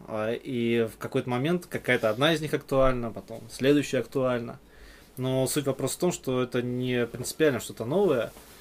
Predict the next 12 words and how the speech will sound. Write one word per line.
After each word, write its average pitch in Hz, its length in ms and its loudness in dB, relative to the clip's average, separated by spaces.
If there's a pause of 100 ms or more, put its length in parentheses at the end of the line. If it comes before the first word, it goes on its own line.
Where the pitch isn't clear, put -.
(220)
Это, 117 280 -8
как - 180 -10
правило, 135 280 6
да, 107 140 -2
просто, 110 300 -6 (320)
ну, 110 180 -12 (100)
такой - 180 -14
вопрос 117 300 -8
неравенства, 98 460 -10
например. 117 320 -16 (1200)
А, 143 380 4 (800)
но 170 340 6